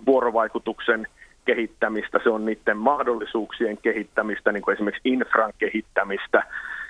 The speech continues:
Ja sekin pitäisi pystyä tekemään sillä lailla osallistaen, että tehdään viisaasti infraa sinne ja sen tyyppistä, kun, kun sitten,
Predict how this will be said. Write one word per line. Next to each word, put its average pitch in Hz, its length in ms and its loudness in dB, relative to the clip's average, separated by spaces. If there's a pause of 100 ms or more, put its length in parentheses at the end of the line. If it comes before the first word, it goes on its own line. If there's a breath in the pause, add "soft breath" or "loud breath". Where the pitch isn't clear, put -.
(100)
Ja 107 140 4
sekin 135 240 4
pitäisi 117 300 2
pystyä 117 320 2
tekemään 117 500 2
sillä 127 180 2
lailla 110 160 2
osallistaen, 98 800 0
että 90 200 -4
tehdään 107 400 0
viisaasti 95 540 0 (360)
infraa 107 440 0
sinne 107 400 0
ja 101 140 0
sen 147 160 -2
tyyppistä, 98 500 -2
kun, 98 360 -4 (520)
kun 95 240 -2
sitten, 101 460 0